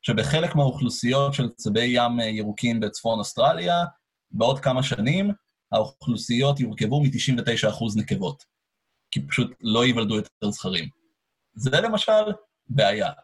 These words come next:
זה, זה מצב שבו האוכלוסייה פשוט הולכת לקרוס ואין לה שום סיכוי, אה, אה, לשרוד.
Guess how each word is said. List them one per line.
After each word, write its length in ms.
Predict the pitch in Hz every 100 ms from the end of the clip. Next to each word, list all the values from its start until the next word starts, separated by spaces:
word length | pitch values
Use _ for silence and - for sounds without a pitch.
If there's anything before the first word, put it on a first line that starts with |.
| -
זה, 420 | 104 120 135 131
זה 140 | 117 139
מצב 280 | 139 139 135
שבו 540 | 117 107 113 113 110
האוכלוסייה 440 | 104 - 104 107
פשוט 200 | 107 -
הולכת 300 | 101 101 104 107
לקרוס 420 | - 113 120 -
ואין 140 | 101
לה 80 | 101
שום 160 | - 107
סיכוי, 520 | 101 - 104 101 101
אה, 360 | 95 95 95 98 - _ _ _ _ _ _ _ _ -
אה, 340 | 101 98 95
לשרוד. 400 | 95 - 95 90